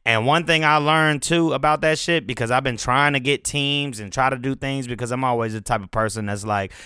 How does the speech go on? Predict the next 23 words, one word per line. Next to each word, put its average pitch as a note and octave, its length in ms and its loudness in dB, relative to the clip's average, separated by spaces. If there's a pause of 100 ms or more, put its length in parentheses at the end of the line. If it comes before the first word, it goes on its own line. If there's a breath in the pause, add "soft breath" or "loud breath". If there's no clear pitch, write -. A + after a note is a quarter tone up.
(160 loud breath)
two C3+ 200 0
heads A#2+ 280 2
are G2+ 40 -4
better G#2+ 260 -2
than G2 160 -4
one. A2 240 -2
But G2 100 -4
the G2 80 -6
thing C3 280 -2
is, C3+ 220 0
sometimes A#2+ 680 -2
you C3+ 120 0
might A#2 240 0
be A2 140 -2
working A2+ 340 -2
at A2 140 -2
a G2+ 40 -4
different F#2+ 520 -6
rate A#2+ 320 -4 (300 loud breath)
than A2+ 120 -2
that G2+ 240 2
other G#2 220 2
person. G#2 560 -2